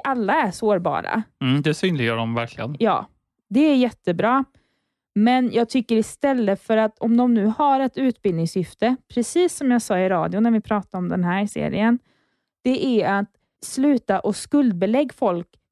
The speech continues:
Speaker 1: till att, "Ah, gud, du är dum, du har gjort det här."
Speaker 2: Just.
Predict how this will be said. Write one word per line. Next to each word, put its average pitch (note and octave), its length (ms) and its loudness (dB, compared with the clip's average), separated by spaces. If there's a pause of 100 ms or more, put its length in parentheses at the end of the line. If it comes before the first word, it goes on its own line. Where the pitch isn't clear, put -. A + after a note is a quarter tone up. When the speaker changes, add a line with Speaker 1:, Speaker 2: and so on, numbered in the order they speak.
Speaker 1:
till G#3+ 200 2
att, F#3+ 160 -4
"Ah, G3+ 280 0
gud, G3 400 0
du G#3+ 340 2
är F#3+ 40 4
dum, F3 440 0
du G3+ 160 0
har F#3+ 140 0
gjort F#3 320 -2
det G3 100 -2
här." F#3+ 580 0 (340)
Speaker 2:
Just. C3+ 240 -4